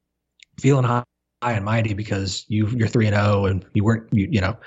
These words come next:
you beat everyone badly I'm, I'm really glad that that happened. I think that can have a huge impact for this team moving forward. So, um, I'm a, I'm a bit of a stats junkie.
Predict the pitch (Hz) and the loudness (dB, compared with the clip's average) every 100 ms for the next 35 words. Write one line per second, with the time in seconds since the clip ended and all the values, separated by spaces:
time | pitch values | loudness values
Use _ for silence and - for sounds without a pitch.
0 | - - - 101 131 120 123 120 113 113 | -18 -8 0 4 4 6 4 4 2 2
1 | 117 117 110 104 _ _ _ 104 107 - | 4 4 2 -2 _ _ _ -4 -4 -6
2 | - - _ _ _ _ _ _ _ _ | -20 -20 _ _ _ _ _ _ _ _
3 | - 127 131 139 135 120 131 127 117 127 | 0 4 4 2 2 4 6 6 4 2
4 | 113 110 104 107 _ 117 113 101 101 107 | 2 2 0 -4 _ -2 0 0 0 0
5 | 101 - 107 123 110 110 104 104 101 95 | -2 0 2 2 2 2 2 0 0 -2
6 | 113 117 113 117 110 110 110 98 113 98 | 0 2 4 4 4 2 2 2 0 -2
7 | 92 101 95 92 92 - 92 90 110 - | 0 0 2 0 -2 -2 -2 -2 -4 -14
8 | - - - 131 - - 135 131 117 113 | -14 -10 0 0 0 0 2 4 4 0
9 | - _ _ _ 127 147 143 139 123 123 | -4 _ _ _ 0 2 2 2 2 0
10 | 113 104 - 107 - 113 113 123 123 | 0 -2 -4 -4 -2 0 0 0 -2